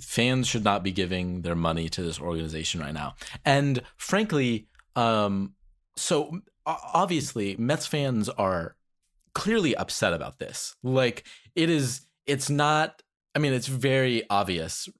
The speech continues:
right, how the fan base, uh, feels about the ownership and about what the hell is going on in that front office, 'cause you see it all over Twitter. I mean, this is something that t-, people talk about very often. And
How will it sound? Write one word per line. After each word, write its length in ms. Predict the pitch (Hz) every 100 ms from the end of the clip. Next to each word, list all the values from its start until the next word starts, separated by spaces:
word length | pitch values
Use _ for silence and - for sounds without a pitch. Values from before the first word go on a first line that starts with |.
| -
right, 260 | 101 90
how 180 | - 110
the 100 | 104
fan 280 | - 101 101
base, 340 | 92 92 - - _ _ -
uh, 300 | 98 90 87
feels 440 | - 117 101 98
about 220 | 98 92
the 120 | - -
ownership 480 | 92 95 - 98 - - - -
and 280 | 98 95 92
about 280 | 92 92 92
what 200 | 90 107
the 60 |
hell 200 | 90 104
is 80 | 101
going 260 | 87 98 92
on 140 | 92
in 60 | 92
that 140 | 87
front 180 | - 90
office, 280 | 87 87 87
'cause 140 | 113
you 80 | 120
see 180 | 131 175
it 40 |
all 200 | 180 143
over 160 | 120 110
Twitter. 460 | - 185 87 87 - - -
I 60 |
mean, 220 | 127 120 131
this 220 | 123 127
is 100 | 131
something 320 | 143 135 131 107
that 140 | 101
t-, 60 | - -
people 260 | - 104 107
talk 220 | 98 90
about 240 | 90 90
very 340 | 92 101 104 101
often. 440 | 87 - 78 78 - - -
And 400 | 104 101 98 98